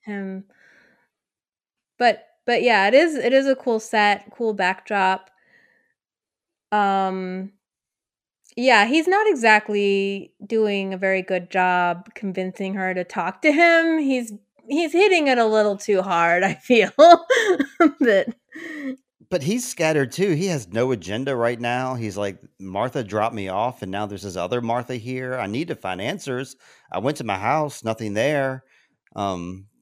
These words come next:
Speaker 2: yeah, I can
Speaker 1: Yeah.
Speaker 2: s-, I'm with you, buddy. I'm, I'm sorry, Jonas.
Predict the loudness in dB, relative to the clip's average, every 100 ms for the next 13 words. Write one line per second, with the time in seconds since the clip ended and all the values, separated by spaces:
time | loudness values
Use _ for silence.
0 | _ -8 -2 0 0 -4 -8 -10 -18 _
1 | _ _ _ _ _ _ _ _ _ _
2 | _ _ -10 -8 -6 -6 -6 -6 -6 -6
3 | -8 -8 -10 -12 -8 -6 -6 -8 -10 -10
4 | -14 -18